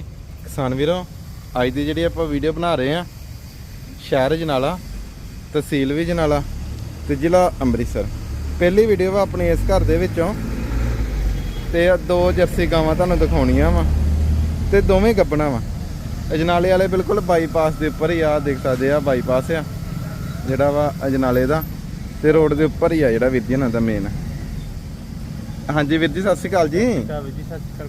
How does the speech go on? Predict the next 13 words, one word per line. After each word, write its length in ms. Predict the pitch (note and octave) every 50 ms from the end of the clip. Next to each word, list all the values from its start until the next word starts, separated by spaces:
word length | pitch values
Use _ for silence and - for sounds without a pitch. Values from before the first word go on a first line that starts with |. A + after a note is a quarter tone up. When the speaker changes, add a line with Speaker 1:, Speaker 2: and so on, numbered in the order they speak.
| C3+ -
Speaker 2:
ਕੀ 100 | D#3+ D#3
ਹਾਲ 180 | D#3 D3+ C3+
ਜੋ? 260 | B2+ C3+ D3 E3 D#3+ C#3
Speaker 1:
ਵਧੀਆ, 280 | B2+ C3+ C3 D3 E3 F3
ਵਧੀਆ, 200 | E3+ D3+ D#3+ E3
ਤੁਸੀਂ 200 | - E3 E3 F3
ਦੱਸੋ? 440 | E3+ D#3+ - - G3+ G#3+ F3+ B2 - - - -
Speaker 2:
ਠੀਕ 180 | - C3 C3+ B2+ - -
ਠਾਕ 160 | B2+ B2 B2 - -
ਸਭ, 100 | C3+ C3 -
ਕਿਰਪਾ 300 | - C3 - - D3+ D3+
ਵਾਹਿਗੁਰੂ 260 | D3 D3 D3 C#3+ C#3+
ਦੀ। 120 | C#3 C3